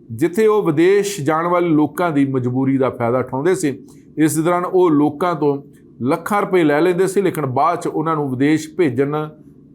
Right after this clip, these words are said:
ਤਾਂ ਦੂਰ ਦੀ ਗੱਲ, ਉਹਨਾਂ ਦਾ ਫੋਨ ਵੀ ਨਹੀਂ ਚੁੱਕਦੇ ਸੀ।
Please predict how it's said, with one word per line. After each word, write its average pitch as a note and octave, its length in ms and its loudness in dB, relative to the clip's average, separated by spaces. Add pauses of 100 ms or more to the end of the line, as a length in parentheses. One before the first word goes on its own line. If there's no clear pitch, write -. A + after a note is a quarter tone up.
(120)
ਤਾਂ E3 160 0
ਦੂਰ C#3 280 2
ਦੀ E3 120 0
ਗੱਲ, D#3 460 -2 (100)
ਉਹਨਾਂ D#3+ 240 -2
ਦਾ C3 120 2
ਫੋਨ C#3 300 -4
ਵੀ B2+ 220 -2
ਨਹੀਂ B2 320 -6
ਚੁੱਕਦੇ A2 380 -6
ਸੀ। G2 200 -14